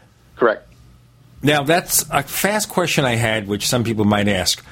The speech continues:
Speaker 2: Does this mean that T-Mobile's credit standards are higher because of this?
Speaker 1: I don't know. <laughs> I, I possibly, I mean, I'd always thought of, uh,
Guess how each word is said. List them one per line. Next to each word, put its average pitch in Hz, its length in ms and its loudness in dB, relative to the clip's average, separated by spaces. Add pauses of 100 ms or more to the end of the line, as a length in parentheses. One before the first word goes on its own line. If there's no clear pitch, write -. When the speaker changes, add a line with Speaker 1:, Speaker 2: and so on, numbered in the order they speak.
(380)
Speaker 2:
Does 160 420 0
this 180 260 4
mean 139 400 4 (300)
that 113 340 0
T-Mobile's 127 640 2
credit 135 420 -2
standards 127 720 2
are 110 260 2
higher 107 540 0
because 120 440 0
of 92 120 -2
this? - 320 -2 (2750)
Speaker 1:
I 139 160 0
don't 139 240 0
know. 123 480 2
<laughs> - 60 -12 (1120)
I, 127 400 0
I 127 120 2
possibly, 135 840 -2
I 131 80 2
mean, 139 140 4
I'd 165 160 4
always 143 380 2
thought 143 260 0
of, 123 340 0
uh, 120 320 4